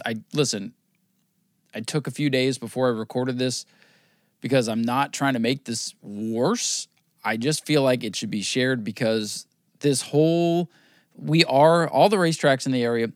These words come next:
we are competitors. We're all trying to do the same thing.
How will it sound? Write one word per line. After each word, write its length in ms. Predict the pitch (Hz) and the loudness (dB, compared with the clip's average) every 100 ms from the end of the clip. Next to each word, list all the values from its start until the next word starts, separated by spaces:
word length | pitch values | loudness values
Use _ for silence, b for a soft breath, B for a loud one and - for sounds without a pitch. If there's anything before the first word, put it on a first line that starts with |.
| _ - | _ -8
we 200 | 139 - | -6 -4
are 240 | 92 113 | -6 -6
competitors. 640 | 202 185 151 143 143 139 - | -4 0 0 0 -2 -4 -4
We're 120 | 92 | -6
all 100 | 110 | -4
trying 220 | 147 160 | -4 -4
to 60 | 156 | -4
do 100 | 160 | -6
the 120 | 147 | -4
same 280 | 151 139 127 | -2 -2 -2
thing. 420 | 127 123 120 | -4 -2 -4